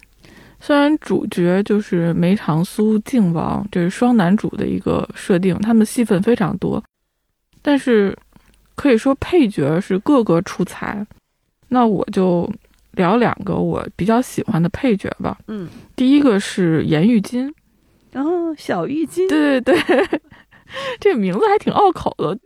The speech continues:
Speaker 1: 一开始我都没有记住这人叫什么。其实颜玉金在一开始的时候，看第一遍，他基本上是一个被我忽略的人物，因为我的注意力都被权谋的部分给夺走了。就是，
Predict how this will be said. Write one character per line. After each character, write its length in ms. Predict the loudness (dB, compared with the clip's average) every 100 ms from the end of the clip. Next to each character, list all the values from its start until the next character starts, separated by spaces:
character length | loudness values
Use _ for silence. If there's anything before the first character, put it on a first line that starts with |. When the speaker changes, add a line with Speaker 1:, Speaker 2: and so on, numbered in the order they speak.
| -12
Speaker 1:
一 60 | -2
开 160 | 0
始 80 | 2
我 100 | 2
都 80 | 0
没 100 | 2
有 120 | 0
记 180 | 0 -2
住 140 | 2
这 100 | 4
人 180 | 4 2
叫 280 | 0 0 0
什 120 | -2
么。 200 | -4 -6 _ _ _ _ _ _ _ _ _ -4
其 140 | 0
实 160 | 2 4
颜 200 | 2 0
玉 80 |
金 220 | -2 -2 0
在 220 | 0 0
一 240 | -2 -8
开 280 | -10 -4 -4
始 240 | -4 -8 -8
的 100 | -8
时 140 | -6
候， 260 | -4 -4 -6 _ _ _ _ -12
看 240 | -4 -4
第 160 | -2 0
一 80 | 0
遍， 320 | 2 0 -2
他 200 | -6 -8
基 160 | -6
本 120 | -4 -4
上 140 | -6
是 100 | -6
一 60 | -2
个 100 | -2
被 220 | 0 0
我 140 | 0
忽 200 | -2 -2
略 160 | 0 2
的 120 | -2
人 120 | -4 -8
物， 200 | -8 -10 _ _ _ _ _
因 100 | -4
为 80 | -2
我 200 | 0 0
的 100 | -2
注 180 | -2 -2
意 140 | 0
力 160 | 0 0
都 180 | 0
被 300 | 0 0 -2 -6 _ _ _ _ _ -18
权 300 | -4 -2 0
谋 200 | 2 2
的 80 | 0
部 200 | -2 -2
分 160 | -2
给 120 | -6 -8
夺 200 | -6 -6
走 140 | -6 -10
了。 100 | -16 -20 _ -20 -20 -20 -20 -8
就 120 | -4
是， 140 | -4